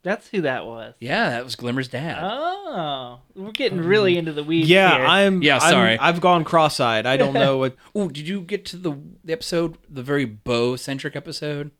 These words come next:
Speaker 1: No, that must be the last one.
Speaker 2: Is it? Oh man, I don't know.
Speaker 1: Well,
Speaker 2: I don't wanna spoil
Speaker 1: yeah,
Speaker 2: it.
Speaker 1: don't spoil it 'cause I don't remember what you're talking about. But I do wanna say, like, I wanna say it's surprising how good the show is, but it's not.
Speaker 3: It's not.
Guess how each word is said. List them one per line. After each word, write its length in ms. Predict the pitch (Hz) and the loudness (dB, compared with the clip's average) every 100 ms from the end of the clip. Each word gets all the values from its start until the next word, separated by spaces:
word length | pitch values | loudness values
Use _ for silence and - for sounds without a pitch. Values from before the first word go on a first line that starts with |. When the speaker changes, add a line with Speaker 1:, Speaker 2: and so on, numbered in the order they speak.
| _ | _
Speaker 1:
No, 840 | 160 156 156 151 151 143 131 - - | -8 -4 -4 -2 0 0 0 -4 -10
that 180 | - 147 | -4 -2
must 220 | 156 147 | -2 -4
be 80 | 156 | -8
the 100 | 139 | -8
last 340 | 139 139 - - | -6 -8 -10 -16
one. 200 | 113 127 _ _ | -18 -20 _ _
Speaker 2:
Is 220 | 135 180 - | -16 -14 -12
it? 240 | 277 262 _ _ _ | -12 -12 _ _ _
Oh 200 | - 160 | -20 -18
man, 280 | 147 143 135 | -12 -8 -6
I 100 | 139 | -4
don't 120 | 147 | -4
know. 280 | 139 139 110 - _ - | -2 -4 -6 -14 _ -4
Speaker 1:
Well, 220 | 190 190 | -2 0
Speaker 2:
I 60 | |
don't 120 | 160 160 | -2 -4
wanna 120 | 151 | -6
spoil 340 | - 165 180 | -10 -4 0
Speaker 1:
yeah, 140 | 196 160 | 2 2
Speaker 2:
it. 60 | |
Speaker 1:
don't 220 | 190 208 | 0 -2
spoil 360 | - 214 185 151 | -6 -4 -2 -2
it 120 | 147 | -6
'cause 100 | 160 | -6
I 80 | 156 | -4
don't 200 | 165 170 | -4 -4
remember 280 | 160 170 160 | -4 -4 -2
what 60 | 151 | -2
you're 100 | 147 | -2
talking 380 | 170 160 165 | -2 -2 -6
about. 260 | 139 131 127 - _ _ | -8 -6 -6 -12 _ _
But 220 | - 180 170 | -2 0 4
I 140 | 190 | 2
do 180 | 175 202 | 2 0
wanna 180 | 208 190 | -2 -2
say, 240 | 202 196 | 2 2
like, 320 | 180 175 - _ _ - | 4 2 -2 _ _ 0
I 80 | |
wanna 220 | 226 254 254 | 2 2 0
say 220 | - 220 | 2 2
it's 160 | 214 - | 0 -2
surprising 800 | 196 175 - 175 196 208 233 226 | -2 -2 0 2 2 0 -4 -2
how 160 | 226 | -2
good 240 | 202 220 208 | 0 -2 -2
the 100 | 226 | -4
show 300 | - 220 214 | -2 0 2
is, 180 | 220 | 0
but 140 | - 190 | -2 -4
it's 200 | 175 - | -4 -6
not. 200 | 165 131 | -4 -2
Speaker 3:
It's 180 | 147 156 | 0 2
not. 320 | 123 113 | 0 0